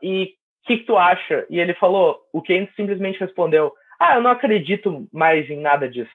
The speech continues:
O Keynes, tipo, tinha, "Ah, eu não acredito mais nesse minha, na minha teoria monetária que eu escrevi cinco anos atrás." Isso desmotivou o Hayek a, a escrever uma,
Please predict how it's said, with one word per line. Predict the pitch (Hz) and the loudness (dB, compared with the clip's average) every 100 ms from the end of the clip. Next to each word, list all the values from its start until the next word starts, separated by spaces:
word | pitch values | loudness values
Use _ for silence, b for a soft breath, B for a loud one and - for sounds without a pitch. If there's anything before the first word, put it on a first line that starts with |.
| - | -14
O | 139 | -2
Keynes, | 196 220 226 | 0 2 0
tipo, | - - 185 120 _ _ _ - | -6 -8 -8 -8 _ _ _ -10
tinha, | - 226 214 | -2 2 2
"Ah, | - 339 262 | 2 2 2
eu | |
não | 254 | 0
acredito | 254 240 170 202 190 | 0 0 0 -2 0
mais | 165 160 151 | 2 2 0
nesse | 151 - 147 | -8 -8 -10
minha, | 147 147 135 - | -4 0 0 0
na | 147 147 | -4 -2
minha | 151 | 0
teoria | 143 143 135 | 0 -2 0
monetária | 135 135 123 131 123 117 | 0 0 0 0 0 0
que | |
eu | 127 | -6
escrevi | 117 123 117 117 | -8 -8 -8 -10
cinco | - 120 117 | -12 -10 -6
anos | 113 110 | -4 -4
atrás." | 101 101 87 _ _ _ _ _ _ - | -6 -4 -6 _ _ _ _ _ _ 0
Isso | 180 175 | 0 0
desmotivou | 214 233 202 220 226 233 139 170 202 | -2 -2 -2 -4 -4 -6 -4 -2 0
o | 151 | 0
Hayek | 139 156 160 139 _ - | -2 0 -2 -4 _ -4
a, | 131 127 131 - | 0 2 0 0
a | 135 | -2
escrever | 135 - 147 117 123 135 143 135 | -4 -4 -4 -4 -2 0 2 0
uma, | 135 135 131 131 127 123 113 | -4 -6 -4 -2 -2 -2 -2